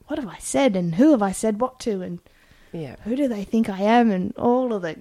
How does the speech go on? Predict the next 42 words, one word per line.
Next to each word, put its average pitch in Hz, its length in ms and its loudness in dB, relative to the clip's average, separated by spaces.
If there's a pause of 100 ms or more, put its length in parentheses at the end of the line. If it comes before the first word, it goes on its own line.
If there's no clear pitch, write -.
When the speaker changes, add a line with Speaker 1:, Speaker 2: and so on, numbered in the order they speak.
(120)
Speaker 1:
you 185 120 -6
know, 175 260 -6
stuff - 320 -6
that - 140 -8
you 185 220 -8 (220)
beat 208 160 0
yourself 175 320 -4
up - 200 -4
for. 175 260 -2 (260)
Speaker 2:
Yeah. 139 420 -14 (140)
Speaker 1:
Being 185 240 6
just 180 280 -2 (160)
that - 260 -2
drunk - 260 -10
person 165 360 -12
in 165 100 -10
the 175 60 -14
corner. 165 400 -12
And 156 160 -14 (320)
Speaker 2:
Yeah. 160 300 -6
Speaker 1:
<laughs> - 60 2 (320)
Speaker 2:
Yeah. 165 320 -8
Speaker 1:
I - 40 -4
wonder 381 240 2
if 262 100 -2
that's 262 280 -2
our 226 200 0
writer. 185 380 2
"Oh, 202 120 -2
it 180 80 -8
doesn't 180 240 -8
matter. 202 220 -6
We'll 202 100 -4
drink 247 260 -4
it 226 80 -8
anyway." 214 360 -6 (220)
Speaker 2:
Yeah. 175 420 -6
Speaker 1:
You 190 80 2
know, 185 240 -2
just 240 220 -6
being 190 240 -2
shitty, 208 440 -4